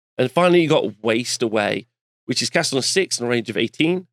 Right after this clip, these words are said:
If successfully cast, pick one enemy unit within range and visible to the caster. To your next hero phase, subtract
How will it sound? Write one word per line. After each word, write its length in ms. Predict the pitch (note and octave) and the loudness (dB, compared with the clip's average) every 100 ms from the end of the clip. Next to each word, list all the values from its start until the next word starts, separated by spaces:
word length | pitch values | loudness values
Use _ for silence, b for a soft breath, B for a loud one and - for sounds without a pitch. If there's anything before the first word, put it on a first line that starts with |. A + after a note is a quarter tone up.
| _ | _
If 120 | B2+ | -6
successfully 400 | - A#2 C#3 D#3 | -4 -2 -2 -2
cast, 280 | D3+ C#3 - | -2 -2 -2
pick 180 | C3 - | -6 -4
one 300 | A2+ B2+ C#3+ | 0 0 0
enemy 320 | - B2+ A#2+ | 0 0 2
unit 160 | B2 - | 0 0
within 180 | A2+ A2 | -2 0
range 340 | C3+ F3 - _ _ _ | 0 -2 -4 _ _ _
and 120 | A#2 | -6
visible 280 | B2 A#2 G#2 | -4 -4 -8
to 80 | - | -12
the 80 | - | -8
caster. 400 | C#3+ C#3 - E3 _ _ _ _ - | -4 -4 -4 -4 _ _ _ _ -2
To 60 | |
your 100 | D3 | 0
next 200 | F#3 F#3+ | 0 0
hero 120 | F3 | 0
phase, 280 | D#3 D3 C#3 | 0 0 -2
subtract 340 | - - - | -4 -4 -4